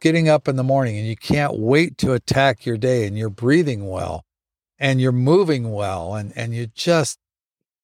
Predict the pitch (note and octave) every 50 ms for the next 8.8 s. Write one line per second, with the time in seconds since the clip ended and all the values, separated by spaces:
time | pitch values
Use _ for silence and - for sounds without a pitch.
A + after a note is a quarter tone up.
0 | _ _ _ _ _ _ _ _ _ _ _ _ _ _ _ _ _ _ _ _
1 | _ _ _ - - C#3+ C#3+ B2+ E3 E3+ F3 - - - - - F#3+ A3 A#3+ F#3+
2 | - - - - _ _ _ _ _ _ - C3+ C3+ C#3 - - - - F3+ F3
3 | G3+ G3+ - - F#3+ D3+ - - C3+ A#2+ G#2+ F#2 G#2 G2 D#2 C#2+ D2 - - -
4 | - - _ _ _ _ _ _ _ _ _ _ _ _ _ _ _ _ _ _
5 | _ _ _ _ _ _ _ _ - D3 F3 G#3+ - - - F3+ D#3+ D3+ D#3 C3+
6 | - - C3+ C3 B2+ A#2+ A#2+ C3 D3+ D#3+ C#3+ C3 D3 C3 A#2+ G2+ A2+ A2+ A#2+ C3
7 | C3+ B2 A#2+ C#3 D#3 D#3+ D#3+ D#3 C#3 - - - C3+ B2 G#2 - C#3+ C#3+ D#3 D3
8 | - - - - C#3 A#2+ C3+ C#3 D#3 F3 D3+ A#2 A#2 C3 C#3